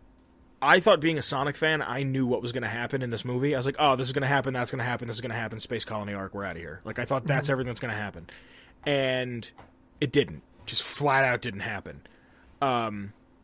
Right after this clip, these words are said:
Speaker 1: none of my predictions were anywhere close to being true. Detective Pikachu, I made an assumption of what happened, and Kyle me-, we were in a group setting,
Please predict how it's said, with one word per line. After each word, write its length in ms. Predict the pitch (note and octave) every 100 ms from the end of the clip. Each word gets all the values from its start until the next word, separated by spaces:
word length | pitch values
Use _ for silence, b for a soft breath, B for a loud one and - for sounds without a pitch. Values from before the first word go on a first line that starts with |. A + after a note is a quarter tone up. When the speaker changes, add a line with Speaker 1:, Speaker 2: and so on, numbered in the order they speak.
| _ _ _
Speaker 1:
none 300 | D#3 D#3+ D#3
of 80 | D#3
my 140 | D3
predictions 600 | C3+ C#3+ B2+ B2 A2+ G2+ G2+ - B2
were 160 | A#2+ B2
anywhere 320 | D3 C#3+ C3+
close 320 | B2+ C#3 B2+
to 100 | -
being 200 | A2+ A2+
true. 400 | G#2+ - G#2+ E2+ C#2+ b b b b b b b - -
Detective 420 | D3+ D#3+ F3 G3+
Pikachu, 640 | - D#3+ F3 - G#3+ A3+ - - _ _
I 180 | B2 D#3+
made 220 | E3 F#3+
an 100 | G#3
assumption 520 | - - D3 C#3+ E3+
of 120 | C3
what 180 | A#2+ C3
happened, 540 | - B2 B2 D#3 F3 E3+
and 180 | C3+ C3+
Kyle 440 | - C3 B2+ C#3
me-, 140 | C3+ B2+
we 140 | C3 D#3
were 140 | D#3
in 80 | D#3+
a 40 |
group 380 | C3+ A#2+ D3 E3+
setting, 560 | - - D3+ B2 G#2